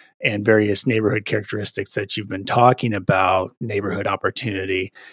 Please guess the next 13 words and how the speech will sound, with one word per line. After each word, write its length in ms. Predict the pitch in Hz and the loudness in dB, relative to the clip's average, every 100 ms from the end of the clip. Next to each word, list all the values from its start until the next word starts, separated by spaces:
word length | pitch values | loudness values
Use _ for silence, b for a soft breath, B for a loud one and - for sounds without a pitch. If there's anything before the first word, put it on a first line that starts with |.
| b b - | b b 0
concentrates, 1000 | 156 160 139 127 - 113 107 - - - - - | 4 6 6 6 6 6 6 2 2 -2 -12 -4
um, 560 | 107 101 98 98 113 _ _ _ _ _ _ _ - | 0 2 0 -4 -8 _ _ _ _ _ _ _ 2
these 300 | 135 131 120 | 10 10 10
attributes 500 | 120 107 107 110 - | 6 4 2 0 -2
of 100 | 107 | -6
neighborhoods 880 | 107 107 101 101 95 95 - - - _ | -4 -2 0 0 -2 -2 0 0 -4 _
in 520 | 135 120 107 104 104 - _ - | 4 6 6 4 0 -10 _ -2
our 100 | 104 | 2
single 340 | - 110 104 | 0 -2 -6
family 400 | - 104 98 95 | -6 -6 -4 -4
zones 460 | 92 98 95 98 - | -4 -4 -4 -4 -2
and 160 | 110 | -2
excludes, 680 | 101 - - 220 160 131 | -2 -2 8 12 12 10